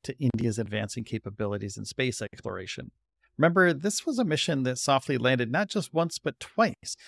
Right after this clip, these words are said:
with Vikram firing up its thrusters to float fifteen inches above the surface before landing again.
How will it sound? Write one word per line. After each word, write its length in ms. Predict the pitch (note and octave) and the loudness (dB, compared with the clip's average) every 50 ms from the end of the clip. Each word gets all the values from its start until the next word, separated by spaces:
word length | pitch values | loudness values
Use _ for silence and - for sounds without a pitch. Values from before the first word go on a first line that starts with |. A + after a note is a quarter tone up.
| - - _ - | -20 -20 _ -6
with 140 | B2 A2+ | -2 2
Vikram 340 | A#2 B2+ A#2+ - C3+ A#2+ G#2+ | 2 2 2 2 0 -2 -2
firing 440 | - - C#3+ B2+ B2+ B2+ C3 C3 B2+ | 0 0 2 4 4 4 2 2 0
up 120 | B2 - | -2 -6
its 160 | - B2 - - | -8 -8 -8 -8
thrusters 480 | - - C3+ C3 - - - B2 - | -2 0 0 0 0 -2 -4 -4 -6
to 80 | - A2+ | -6 -8
float 300 | - - - B2+ - - | -4 -2 0 -2 -2 -4
fifteen 520 | - - - D#3+ - - - - C#3+ B2 - | -8 -8 -6 -6 -6 -6 -4 -2 -2 -2 -2
inches 300 | E3 D3+ - - A#2+ A#2 | -4 -6 -4 -2 -2 -2
above 240 | A#2 G#2+ A2+ G#2 G#2 | 0 0 -2 -2 -2
the 80 | G#2+ | -4
surface 400 | G2 - - C3 A2 - G#2+ G#2 | -2 0 2 2 2 0 -4 -8
before 320 | - - A2+ - - A2+ A2 | -6 -8 -6 -4 -4 -4 -2
landing 440 | A2 A#2+ D3+ F#3 F3+ D3+ B2+ A2+ G2+ | -2 -2 -2 -2 -2 -2 -4 -4 -4
again. 320 | F#2+ F#2 - C2+ - | -6 -8 -10 -14 -14